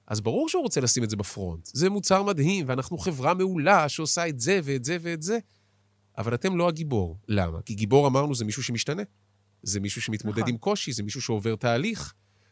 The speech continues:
Speaker 1: זה מישהו שיש לו מעצור, נכון? המוצר שלכם לא משתנה.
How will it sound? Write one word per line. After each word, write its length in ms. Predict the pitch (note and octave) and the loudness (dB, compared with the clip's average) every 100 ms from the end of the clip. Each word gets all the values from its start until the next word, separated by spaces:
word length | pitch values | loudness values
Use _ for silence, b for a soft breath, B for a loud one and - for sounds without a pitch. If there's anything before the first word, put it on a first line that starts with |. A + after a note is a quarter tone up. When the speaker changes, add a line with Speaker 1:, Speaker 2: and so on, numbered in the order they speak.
| _ _ | _ _
Speaker 1:
זה 160 | - G2+ | -8 -4
מישהו 220 | A#2+ D#3 | -2 -2
שיש 300 | - B2+ C3 | -2 0 2
לו 100 | C#3 | 2
מעצור, 640 | C#3+ C#3 - F#3 G#3 F3 C3+ | 4 2 0 0 0 -2 -10
נכון? 360 | G#2 G2+ F3 G#3+ - _ _ _ _ - | -12 -6 -4 -6 -8 _ _ _ _ -4
המוצר 360 | B2 B2 A3 | -4 2 4
שלכם 300 | A#3+ B3 F#3+ | 4 2 2
לא 100 | E3+ | 0
משתנה. 320 | F#3 - G2+ | -2 -2 -6